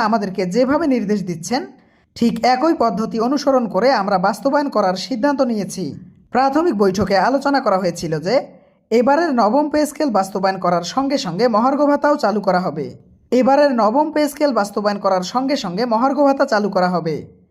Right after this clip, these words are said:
তবে সেটা সীমিত আকারে থাকবে। দর্শক, আজকের ভিডিওটি এই পর্যন্তই।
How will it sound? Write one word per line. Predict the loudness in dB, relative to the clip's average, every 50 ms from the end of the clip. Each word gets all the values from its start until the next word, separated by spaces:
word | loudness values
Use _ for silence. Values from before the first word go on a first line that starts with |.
| _ _ _ _ _ _ 0
তবে | 2 2 2 2 2
সেটা | 0 0 0 0 0 0
সীমিত | -2 -2 0 2 2 2 4 2
আকারে | 2 2 2 0 -2 -2
থাকবে। | -2 -2 -4 -4 -4 -4 -6 -6 -8 -10 -14 -20 _ _ _ _ _ _ -4
দর্শক, | 0 2 2 2 2 2 0 0 0
আজকের | 0 -2 -2 -2 -2 0
ভিডিওটি | 0 0 0 0 0 0 2 2
এই | 2 2 2
পর্যন্তই। | 0 0 0 0 0 0 0 0